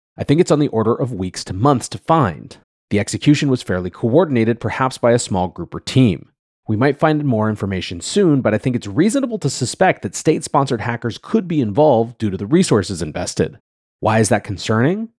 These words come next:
Well, it seems lately that hack amounts are getting smaller and smaller. There's a few big-ticket hacks like there was during DeFi and N F T summers, with new billion-dollar protocols launching seemingly out of nowhere every week.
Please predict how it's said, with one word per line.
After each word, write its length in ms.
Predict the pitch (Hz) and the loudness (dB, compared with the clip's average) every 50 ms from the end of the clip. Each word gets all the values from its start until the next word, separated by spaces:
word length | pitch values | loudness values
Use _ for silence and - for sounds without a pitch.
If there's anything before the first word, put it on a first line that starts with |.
| _ _ | _ _
Well, 220 | - 135 135 131 | 2 4 4 4
it 80 | - - | 2 -2
seems 320 | - - 196 240 254 - | -2 0 2 2 0 0
lately 320 | - 117 156 185 - 131 120 | 2 2 2 2 4 2 2
that 160 | 104 107 - | 2 0 -2
hack 280 | - - 160 156 - - | -2 -2 -2 0 0 0
amounts 280 | 156 143 139 143 - | 0 2 0 0 0
are 60 | 139 | -2
getting 240 | 104 95 107 104 110 | -2 -2 -2 -2 -4
smaller 420 | 107 - - 98 90 87 87 87 90 | -6 -6 -4 -2 -2 -2 -2 -4 -6
and 100 | 92 - | -6 -8
smaller. 560 | - - 139 139 139 120 87 - - - - _ _ _ _ | -4 0 2 4 4 4 2 -2 -6 -14 -20 _ _ _ _
There's 140 | - 104 87 | -2 -2 -2
a 40 | - | -2
few 200 | - 131 135 123 | 0 2 2 4
big-ticket 440 | - 123 127 127 - 156 - 139 - | 4 2 2 2 0 -2 -2 -2 -2
hacks 300 | - 131 127 127 - - | 0 -2 -2 -2 -2 -4
like 120 | 135 - | -4 0
there 120 | - 120 | 0 0
was 240 | 104 101 104 110 110 | 2 2 2 0 0
during 240 | - - 101 98 98 | 0 0 -2 -2 -2
DeFi 240 | - 92 90 - 104 | -4 -8 -4 -2 0
and 220 | 98 95 92 87 | 0 0 0 -2
N 80 | 85 85 | -4 -6
F 100 | 87 - | -8 -8
T 140 | - 98 - | -10 -12 -10
summers, 560 | - - 160 160 156 156 151 151 - - - _ _ _ | -2 0 2 2 2 2 0 0 -4 -10 -16 _ _ _
with 140 | 196 - 90 | -8 -4 0
new 140 | 110 165 180 | 0 0 2
billion-dollar 540 | 135 160 170 180 175 170 160 147 156 151 | 2 2 2 2 2 4 4 4 4 4
protocols 480 | 151 - 208 208 185 - - 113 117 101 | 2 2 0 0 0 0 0 0 0 0
launching 320 | 104 120 127 127 - 139 | 0 -2 -2 0 -2 -4
seemingly 440 | 131 - - 139 139 147 151 156 147 | -4 -2 0 0 0 2 2 2 4
out 120 | 135 139 143 | 4 4 2
of 100 | 123 110 | 2 2
nowhere 340 | 147 180 170 110 110 113 | 2 4 4 4 4 2
every 200 | 71 - 90 92 | 2 0 -4 -6
week. 420 | 90 90 127 151 - - - - | -2 2 2 2 2 2 -6 -16